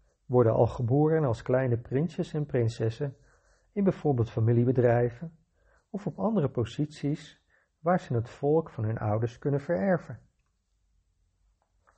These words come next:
Maar dan blijft er nog steeds een groep noeste zoekers over die een weg hebben te gaan om hun volk te vinden.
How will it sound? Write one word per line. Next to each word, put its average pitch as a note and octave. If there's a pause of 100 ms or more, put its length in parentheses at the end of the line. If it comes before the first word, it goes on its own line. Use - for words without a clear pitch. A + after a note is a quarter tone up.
(1400)
Maar A2 (440)
dan B2+
blijft B2+
er -
nog A#2
steeds D#3+
een B2
groep -
noeste C#3
zoekers B2+
over B2 (640)
die B2
een G#2+
weg A2+
hebben A#2+
te A#2
gaan A2
om A2+
hun G#2+
volk -
te -
vinden. G#2